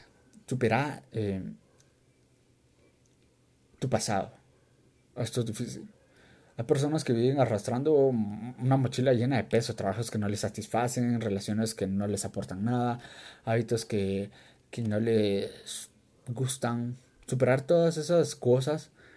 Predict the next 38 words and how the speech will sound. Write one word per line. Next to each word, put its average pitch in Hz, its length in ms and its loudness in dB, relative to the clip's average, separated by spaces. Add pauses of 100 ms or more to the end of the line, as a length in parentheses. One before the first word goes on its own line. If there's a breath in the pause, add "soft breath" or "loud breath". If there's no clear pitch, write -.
(640 loud breath)
te 110 120 0
van 98 200 2
a - 20 0
ayudar, 131 420 0 (920)
o - 40 -8
sea, 95 260 -2 (680)
superar 113 460 0
tu 175 120 -6
pasado 110 520 0
y 113 100 -2
superar 110 520 2 (380 loud breath)
lo 104 160 2
que - 100 -6
no 98 200 -2
te 175 120 2
edifica, 113 520 2
lo 107 160 0
que 95 100 -8
no 98 220 0
te 139 140 2
hace 151 220 0
ser 113 220 -2
mejor, 120 480 -2 (1120 soft breath)
te 107 100 -2
va 101 60 2
a 110 40 2
llevar 110 440 0
al 104 140 0
otro 107 220 -2
lado. 101 200 0 (1200)
Y 175 140 0
por 175 200 2
último, 123 440 2 (680 loud breath)
cada 131 320 2
noche 127 340 2
antes 113 260 2
de 139 80 2
acostarte, 127 1080 -2